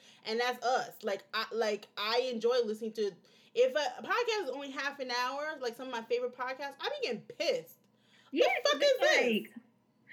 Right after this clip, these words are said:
Speaker 2: it feels like a taster.
Speaker 1: Right. And I mean, when you,
Speaker 2: A
Speaker 1: like,
Speaker 2: tea.
Speaker 1: following people on social media, like, people who listen to podcasts, like, you'll see that they'll say the same thing. Like, if they're commenting on some of their favorite podcasts, they be like, "Yo, this episode was kinda short."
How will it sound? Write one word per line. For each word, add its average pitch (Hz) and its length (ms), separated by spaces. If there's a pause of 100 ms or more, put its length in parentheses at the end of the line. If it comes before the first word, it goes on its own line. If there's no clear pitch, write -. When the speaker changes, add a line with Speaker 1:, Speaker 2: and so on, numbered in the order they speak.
(240)
Speaker 2:
it 480 240
feels 523 320
like 339 180
a 254 120
taster. 262 760 (160)
Speaker 1:
Right. 220 360 (100)
And 311 180
I 349 80
mean, 359 240
when 330 160
you, 370 220
Speaker 2:
A - 60
Speaker 1:
like, 339 160
Speaker 2:
tea. 440 340 (320)
Speaker 1:
following 320 460
people 320 300
on 277 180
social 285 360
media, 277 360
like, 254 220
people 311 300
who 294 180
listen 262 240
to 233 60
podcasts, 311 720
like, 285 140
you'll 320 180
see 339 320
that 247 160
they'll 233 220
say 254 240
the 226 100
same 226 280
thing. 208 180
Like, 175 160
if 170 80
they're 220 120
commenting 226 540
on 214 80
some 220 180
of 202 60
their 196 100
favorite 196 360
podcasts, 220 500
they 285 80
be 262 80
like, 220 200
"Yo, 202 120
this 226 180
episode 202 280
was 160 100
kinda 165 240
short." - 460